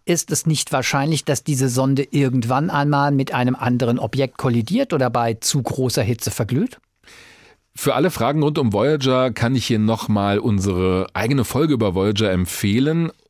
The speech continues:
Speaker 2: die jetzt auch wieder online ist. Die war vorübergehend mal weg. Wunderwerk der Technik, frag mich nicht warum. Passiert <laughs> manchmal im, in dem Internet. Ja.
Speaker 1: Im Internet all.
Speaker 2: Ist auch so eine Art Blackbox manchmal.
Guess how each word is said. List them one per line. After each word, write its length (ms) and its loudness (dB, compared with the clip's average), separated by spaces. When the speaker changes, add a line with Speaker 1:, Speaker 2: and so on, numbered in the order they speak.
Speaker 2:
die 280 -2
jetzt 180 2
auch 80 2
wieder 180 0
online 340 0
ist. 140 -4
Die 140 -2
war 100 0
vorübergehend 540 0
mal 160 0
weg. 240 -4
Wunderwerk 540 0
der 100 0
Technik, 380 -4
frag 200 -4
mich 120 -2
nicht 160 -4
warum. 260 -2
Passiert 460 0
<laughs> 20 0
manchmal 500 0
im, 140 -2
in 140 0
dem 220 0
Internet. 440 0
Ja. 160 0
Speaker 1:
Im 340 0
Internet 420 0
all. 280 -2
Speaker 2:
Ist 160 -2
auch 140 0
so 100 0
eine 140 2
Art 180 -2
Blackbox 460 -2
manchmal. 440 0